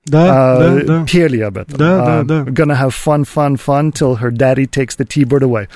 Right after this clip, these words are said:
Speaker 2: Будет весело, весело, весело до того, что её отец, ну, берёт ключи от
Speaker 1: Да, от
Speaker 2: Thunderbird.
Speaker 1: машины, да, да,
Speaker 2: Да.
Speaker 1: да. А это у-, это смерти подобно было.
Speaker 2: Да, и как, ну, очень много марков,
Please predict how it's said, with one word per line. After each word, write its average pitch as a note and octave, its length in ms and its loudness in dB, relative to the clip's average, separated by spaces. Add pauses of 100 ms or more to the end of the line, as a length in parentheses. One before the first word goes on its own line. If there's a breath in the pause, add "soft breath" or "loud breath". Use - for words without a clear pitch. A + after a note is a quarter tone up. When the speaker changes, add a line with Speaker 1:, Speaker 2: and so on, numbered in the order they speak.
(200 loud breath)
Speaker 2:
Будет A#2+ 300 -2
весело, C#3+ 340 2
весело, A#2+ 380 -2
весело C#3+ 400 0
до B2 180 -2
того, A#2+ 200 -4
что - 160 -8
её A2+ 180 -2
отец, D#3+ 480 -6
ну, D3+ 120 0
берёт A#2+ 300 0
ключи B2+ 380 -4
от B2 100 2
Speaker 1:
Да, E3 160 4
от D3+ 60 4
Speaker 2:
Thunderbird. C#3+ 160 2
Speaker 1:
машины, C3+ 400 0
да, C#3 240 0
да, C#3 80 0
Speaker 2:
Да. B2+ 120 2
Speaker 1:
да. B2+ 260 -4
А C3+ 60 0
это D3+ 200 0
у-, D3+ 160 0
это E3+ 200 0
смерти E3+ 400 0
подобно C#3 460 -2
было. B2+ 360 -6
Speaker 2:
Да, D#3+ 200 -2
и C#3+ 80 -2
как, - 240 -4
ну, F3+ 240 -2
очень E3+ 200 -4
много D3+ 240 0
марков, D3 540 -4